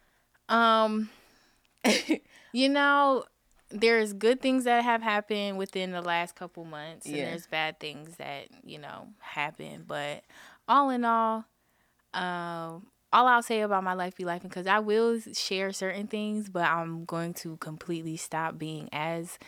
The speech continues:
Speaker 1: open about personal things that are going on, like,
Speaker 2: That's
Speaker 1: exactly,
Speaker 2: gonna
Speaker 1: like,
Speaker 2: go on our Patreon.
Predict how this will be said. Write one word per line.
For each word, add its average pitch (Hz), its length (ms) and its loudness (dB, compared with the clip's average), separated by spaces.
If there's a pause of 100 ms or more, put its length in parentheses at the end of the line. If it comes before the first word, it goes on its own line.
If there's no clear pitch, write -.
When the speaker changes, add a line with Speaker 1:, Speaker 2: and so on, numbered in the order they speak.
(520)
Speaker 1:
open 190 300 2
about 160 380 0
personal 196 480 2
things 190 240 0
that 180 60 2
are 160 100 4
going 165 320 -2
on, 160 260 -4
like, 139 260 -2
Speaker 2:
That's - 120 -6
Speaker 1:
exactly, 170 720 0
Speaker 2:
gonna 160 200 -4
Speaker 1:
like, 160 180 6
Speaker 2:
go 147 60 -2
on 139 80 -4
our 139 120 -4
Patreon. 147 600 -10